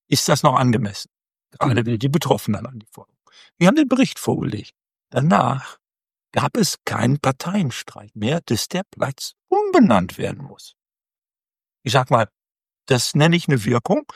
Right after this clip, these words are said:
Speaker 1: die nicht jedes Buch oder jeder Aufsatz von uns so hat. Ich hab sonst auch jede Menge Bücher geschrieben, nicht alle, äh, die relativ nur ein Fachpublikum geben. Also, das ist natürlich auch die Wahl von, oder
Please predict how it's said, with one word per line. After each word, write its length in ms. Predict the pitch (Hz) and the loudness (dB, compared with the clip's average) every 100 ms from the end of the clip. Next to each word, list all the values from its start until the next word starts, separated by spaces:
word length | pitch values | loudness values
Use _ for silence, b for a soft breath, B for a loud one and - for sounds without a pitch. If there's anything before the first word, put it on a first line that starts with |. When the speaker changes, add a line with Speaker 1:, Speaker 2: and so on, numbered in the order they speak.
| _ | _
Speaker 1:
die 240 | - 120 139 | -6 -2 0
nicht 240 | 143 147 | 0 0
jedes 360 | 302 262 117 - | 0 0 -2 -8
Buch 420 | 117 127 123 - _ _ - | 0 2 2 -2 _ _ -2
oder 220 | 127 110 | 0 2
jeder 320 | 127 185 - | 2 2 2
Aufsatz 560 | 101 - 110 - - - | 0 0 -2 -2 -10 -8
von 260 | - 117 | -2 0
uns 460 | 110 113 95 - - | 0 -2 -2 -6 -6
so 280 | 147 113 92 | -8 -6 -6
hat. 220 | - - _ _ _ _ _ _ _ _ | -8 -14 _ _ _ _ _ _ _ _
Ich 120 | 156 B B B _ 196 _ _ - | -6 B B B _ -20 _ _ -2
hab 220 | 160 - | -2 2
sonst 220 | 180 147 | 2 4
auch 200 | 131 107 | 0 0
jede 220 | 160 135 | 0 2
Menge 200 | 135 123 | 2 2
Bücher 260 | 120 113 113 | 0 0 0
geschrieben, 480 | 107 - 123 117 113 | -2 -2 -4 -2 0
nicht 260 | 131 - | 0 2
alle, 260 | 131 127 117 | 2 2 0
äh, 220 | - 120 113 B - | 0 0 0 B -4
die 200 | 120 120 | 0 0
relativ 600 | - 120 110 - 107 - - _ _ | 2 2 2 0 -4 -4 -16 _ _
nur 360 | 139 131 123 110 | 0 4 4 4
ein 120 | 110 | 2
Fachpublikum 720 | - 120 - 107 - 104 - | 0 -2 0 -4 -4 -10 -14
geben. 180 | - - | -20 -14
Also, 300 | 110 127 - - _ _ - _ _ - 143 _ | -6 -6 -6 -12 _ _ -20 _ _ -20 -20 _
das 140 | - 165 | -2 0
ist 140 | 208 | 2
natürlich 420 | 220 - 196 180 | 0 2 0 2
auch 120 | 165 117 | 0 0
die 200 | 117 107 | -2 0
Wahl 200 | 113 147 170 | 0 0 -2
von, 160 | - - _ - | -4 -4 _ 2
oder 460 | 143 131 131 220 | 4 6 4 0